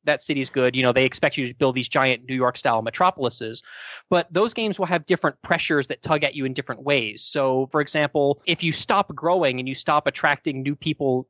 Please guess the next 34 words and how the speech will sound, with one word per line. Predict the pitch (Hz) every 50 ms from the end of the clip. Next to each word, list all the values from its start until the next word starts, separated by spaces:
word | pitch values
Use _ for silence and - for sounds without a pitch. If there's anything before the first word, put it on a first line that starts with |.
| _ _ -
um, | 139 131 123 127
moving | 135 143 139 143 135
into | 127 120
your | 117 117 113
cities, | - - 208 196 147 123 120 113 131
your | 139 135
population | - 180 170 - 147 143 147 160 170 - - 139
is | 131 -
gonna | 151 139 143 -
age | 156 147 143 131 135
and | 131 123 127
die. | 180 214 160 107 104 - - - _ _ _ _ _ -
And | 151 147 147 135
then | 143 139 139 139 139 131
you're | 127 123
gonna | 113 139 123 135
have | 123 -
fewer | - 147 131 127
people | - 135 123 - 127
in | 117
the | 117 123
workforce | 131 170 202 - - - 190 170 175 180 185 - -
and | 147
your | 139 139
economy's | 139 - - 220 220 202 175 139 123 104
gonna | - 120 113 110
suffer. | - - 104 104 - 110 - - - _ _ -
So | - - 175 160 160 156 156 151 156 - _
can't | - - 233 233 185
just | - - 175 156 - - _ _ _ -
get | 185 - -
to | - 170
a | 147
point | - - - 180 160 160